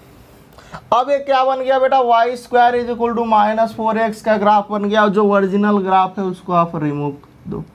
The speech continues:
अब ये इसका graph आपको मिल गया, are you clear? आपके पास इसका graph बन गया।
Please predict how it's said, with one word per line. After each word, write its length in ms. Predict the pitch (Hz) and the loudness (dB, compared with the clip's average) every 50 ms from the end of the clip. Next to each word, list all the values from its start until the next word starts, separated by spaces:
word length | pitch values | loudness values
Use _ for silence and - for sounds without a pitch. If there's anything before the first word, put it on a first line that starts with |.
| - - - - - - - - - - - - - - - - - - - | -20 -20 -20 -20 -20 -20 -20 -20 -20 -20 -20 -20 -20 -20 -20 -20 -20 -20 -2
अब 180 | - 196 196 190 | -2 -2 0 0
ये 140 | 214 208 202 | 0 -2 -2
इसका 260 | 196 202 - 202 190 | -2 -2 0 0 0
graph 360 | 170 170 170 170 175 170 - | 2 2 2 2 2 2 2
आपको 260 | 175 170 165 - 175 | 0 0 0 -2 -4
मिल 200 | 160 160 160 156 | 0 0 2 2
गया, 240 | 156 147 151 156 202 - - - - _ - - - - - - _ - - - _ - - - - - _ - - - - - - - - - - _ _ _ _ - _ _ - - - - - | 0 0 -2 -4 -6 -10 -14 -20 -20 _ -20 -20 -20 -20 -20 -20 _ -20 -20 -20 _ -20 -20 -20 -20 -20 _ -20 -20 -20 -20 -20 -20 -20 -20 -20 -20 _ _ _ _ -20 _ _ -20 -20 -20 -12 -2
are 140 | - 151 151 147 | 2 2 2 2
you 100 | 175 165 | 0 -4
clear? 260 | 160 196 202 220 240 233 - - - - - - - - - - - - - - - - - | -2 0 0 0 0 -2 -4 -12 -20 -20 -20 -20 -20 -20 -20 -20 -20 -20 -20 -20 -8 -2 0
आपके 280 | 208 208 214 214 233 | 0 0 0 -2 -2
पास 220 | 226 226 226 226 220 | 0 0 0 0 -2
इसका 260 | 226 214 - 240 208 | -6 -4 0 0 2
graph 420 | 196 190 190 208 220 247 - - - | 4 4 4 4 2 0 -2 -8 -4
बन 220 | 160 139 135 131 | -2 0 0 0
गया। 260 | 127 123 127 131 135 | -2 -2 0 0 0